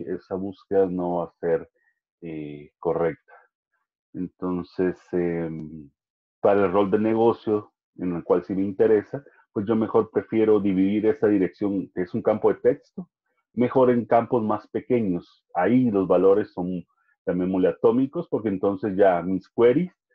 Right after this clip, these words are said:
van a ir con respecto al número de zona. Y el, la zona va a estar, eh, dada con un valor numérico, por ejemplo.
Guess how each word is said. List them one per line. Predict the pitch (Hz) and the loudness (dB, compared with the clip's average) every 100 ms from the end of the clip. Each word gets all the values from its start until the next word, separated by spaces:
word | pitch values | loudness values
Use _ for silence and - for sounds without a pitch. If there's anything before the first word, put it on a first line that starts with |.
| _ _ _ | _ _ _
van | 107 107 | -2 0
a | 110 | 2
ir | 107 107 | 0 0
con | 113 | -2
respecto | 95 87 - 113 - 104 | -2 -4 -2 -4 0 0
al | 95 | 0
número | 101 95 | 0 2
de | 85 | 0
zona. | - 120 90 78 _ _ _ _ - | 0 -2 -2 -6 _ _ _ _ -6
Y | 104 | -2
el, | 101 98 92 90 87 | 0 0 0 0 -2
la | 87 95 | -2 0
zona | - 117 117 | 0 2 2
va | 104 | 0
a | |
estar, | - - 101 101 95 - | -2 0 0 0 -6 -8
eh, | 92 87 85 | -6 -4 -2
dada | 95 98 101 110 90 | 2 4 4 0 -2
con | 92 92 | -6 -4
un | 92 | -2
valor | 90 92 90 | 0 0 0
numérico, | 92 101 120 95 85 71 | -2 -2 -2 -4 -6 -6
por | - | -6
ejemplo. | - 117 95 78 | -6 -10 -10 -20